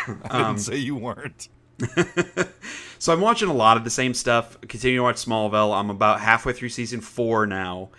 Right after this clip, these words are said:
Speaker 2: Chloe, Clark's best friend, found out that Clark is Superman. And he didn't
Speaker 1: Whoa.
Speaker 2: tell her. I know. It was a pretty big thing.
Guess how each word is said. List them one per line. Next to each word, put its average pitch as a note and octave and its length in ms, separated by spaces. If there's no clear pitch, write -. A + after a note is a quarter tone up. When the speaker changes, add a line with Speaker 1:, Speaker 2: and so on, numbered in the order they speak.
Speaker 2:
Chloe, C#3 560
Clark's A2+ 320
best G#2 260
friend, G2 540
found B2+ 580
out A2 460
that G#2 160
Clark G#2+ 520
is F#2 380
Superman. F#2+ 640
And G3+ 100
he B3+ 100
didn't C#4 140
Speaker 1:
Whoa. D4+ 220
Speaker 2:
tell G#3 220
her. F#2 440
I G#2+ 160
know. G#2 320
It G2+ 40
was G#2 120
a A2 60
pretty C#3 240
big G#2+ 340
thing. F#2 500